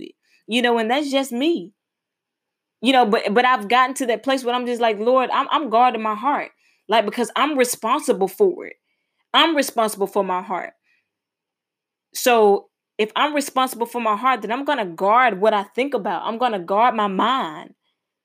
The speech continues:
I'm, I'm gonna guard my ear gates. I'm gonna guard the conversations that I listen to. I'm gonna guard what people bring to me, because a lot of people try to bring trash to you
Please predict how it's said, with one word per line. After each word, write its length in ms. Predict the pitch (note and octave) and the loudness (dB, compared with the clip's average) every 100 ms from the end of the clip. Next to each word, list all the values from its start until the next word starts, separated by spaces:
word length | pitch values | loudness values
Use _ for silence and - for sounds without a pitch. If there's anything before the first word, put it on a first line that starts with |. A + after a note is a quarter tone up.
| _ _ _ _ _ _ _ _ _ _ _ _ _ _ _ _ _ _ _ - | _ _ _ _ _ _ _ _ _ _ _ _ _ _ _ _ _ _ _ -2
I'm, 160 | A3+ A#3+ | 0 2
I'm 140 | A3+ A#3 | 0 2
gonna 200 | B3 G3+ | 2 2
guard 340 | E3 A#3 B3+ | 4 4 4
my 180 | A#3 - | 2 2
ear 160 | C4 C4 | 0 2
gates. 240 | G#3+ - | 2 0
I'm 100 | A#3 | 0
gonna 180 | B3 G3 | 0 0
guard 380 | E3 G#3 B3 G#3+ | 2 4 4 2
the 60 | |
conversations 800 | G#3+ A#3 G#3 - A#3 C#4 A#3+ G#3 | -6 -6 -6 -2 -2 -2 -2 0
that 140 | G3+ | 2
I 100 | G3+ | 2
listen 460 | F#3+ F#3+ C4+ C#4+ G#3+ | 0 0 0 0 -6
to. 120 | - | -4
I'm 120 | G3+ | -2
gonna 160 | A3 A3 | -2 -2
guard 300 | F#3 A3 A#3+ | 2 4 4
what 120 | A3 | 2
people 260 | A3 B3 G3+ | -4 -6 -6
bring 360 | F3 G#3 C#4 C4 | -4 -4 -4 -4
to 120 | A3 | -6
me, 140 | G3+ | -6
because 280 | F#3 F#3+ G3 | -4 -6 -4
a 60 | G3 | 0
lot 200 | A3 C#4 | 2 2
of 60 | |
people 240 | C#4 G#3+ G3+ | -2 -6 -4
try 160 | G#3+ | 0
to 60 | G#3+ | -2
bring 260 | G3+ A#3 A3+ | 0 -4 -4
trash 480 | - C4+ D#3+ - | -2 0 0 -2
to 100 | - | -8
you 300 | E3+ D#3+ - | -8 -8 -12